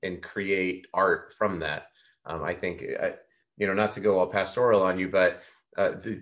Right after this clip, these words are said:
the, the very first attribute mentioned in the Bible is the creativity of God, right? I think that creativity is a, is a divine attribute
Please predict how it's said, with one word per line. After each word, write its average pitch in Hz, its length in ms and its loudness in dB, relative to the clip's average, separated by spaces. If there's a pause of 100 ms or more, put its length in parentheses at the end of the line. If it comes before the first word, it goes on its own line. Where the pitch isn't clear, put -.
(120)
the, 98 480 0
the 107 120 -2
very 117 340 4
first 117 500 0
attribute 101 720 0
mentioned 101 480 0
in 92 160 -4
the 87 80 -2
Bible 90 720 2 (380)
is 101 440 2
the 101 140 -4
creativity 92 920 -2
of 82 160 -2
God, 82 320 2
right? 92 180 4
I 95 100 2
think 98 200 -4
that 92 120 -6
creativity 92 640 -2
is 87 160 -4
a, 87 320 -4
is 101 100 -6
a 95 80 -2
divine 92 540 0
attribute 82 720 -6